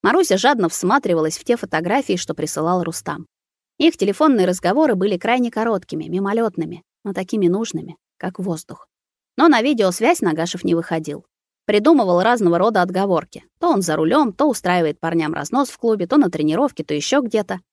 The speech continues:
И чем больше появилось таких оправданий, тем сильнее становилось беспокойство Маруси. На четвертое утро терпение Маруси лопнуло.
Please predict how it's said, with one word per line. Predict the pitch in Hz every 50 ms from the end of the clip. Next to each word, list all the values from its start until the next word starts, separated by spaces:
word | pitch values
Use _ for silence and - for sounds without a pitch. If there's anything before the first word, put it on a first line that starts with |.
| _ _ _ _ _ _ _ _ _ _
И | - 220
чем | - 240 240 233
больше | 233 311 349 302 - 233
появилось | 180 185 180 190 240 302 277 208 -
таких | - 185 170 - 262 - -
оправданий, | 170 - - 160 175 - 285 330 302 294 277 277 _ _ _
тем | - 311 359 320
сильнее | - - 185 175 180 208 262 269 226
становилось | - - 175 160 156 156 165 175 180 170 -
беспокойство | - 151 - - - - - 147 147 - - 156
Маруси. | 156 156 156 156 151 - - - - _ _ _ _ _ _ _ _ _ _ _ _ _ _ _ _ _ _ _ -
На | 175 180
четвертое | - 208 226 247 277 277 - - 170 175
утро | 214 320 320 302 277
терпение | - - 180 170 - 208 254 285 277 233 196
Маруси | 170 156 147 156 - - 180
лопнуло. | 160 160 151 - - 175 165 - -